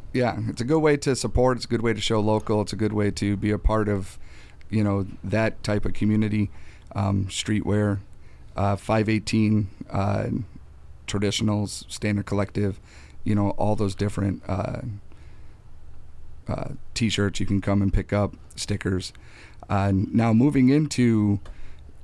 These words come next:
you know, like we were talking about, this is kind of a partnership with Traditionals, uh, which is your bar.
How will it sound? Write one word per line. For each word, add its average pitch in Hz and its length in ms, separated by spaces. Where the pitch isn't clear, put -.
you 110 140
know, 104 280
like 110 140
we 113 80
were 110 80
talking 127 300
about, 104 220
this 98 160
is 104 80
kind 113 220
of 98 60
a 101 60
partnership 107 640
with 104 220
Traditionals, - 720
uh, 101 320
which 104 260
is 101 200
your 101 440
bar. - 260